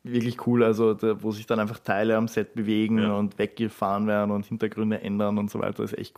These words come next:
Speaker 1: cool. Äh, und da hat's dann einfach noch sehr viele Abwandlungen
Speaker 2: Ja.
Speaker 1: auch gegeben von der Werbung. Also es ist eben nicht bei dem einen geblieben, aber sie haben immer mit so ganz skurrilen Sachen auch geendet. Also irgendwie, äh,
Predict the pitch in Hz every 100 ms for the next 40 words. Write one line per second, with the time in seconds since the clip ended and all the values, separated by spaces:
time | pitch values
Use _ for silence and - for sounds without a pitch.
0 | 117 120 - - - - - - - 104
1 | 104 - 107 110 104 104 - _ - -
2 | _ _ - 117 - 120 117 151 139 95
3 | 120 135 143 143 - 113 117 147 123 117
4 | 139 107 104 101 104 113 104 101 104 107
5 | 98 95 101 104 104 110 117 117 117 117
6 | 117 113 101 110 131 135 127 131 120 117
7 | 120 120 127 113 - 117 110 - 127 113
8 | 120 120 95 - 120 113 104 95 107 107
9 | 107 107 107 110 110 107 110 - - -
10 | - - 104 104 101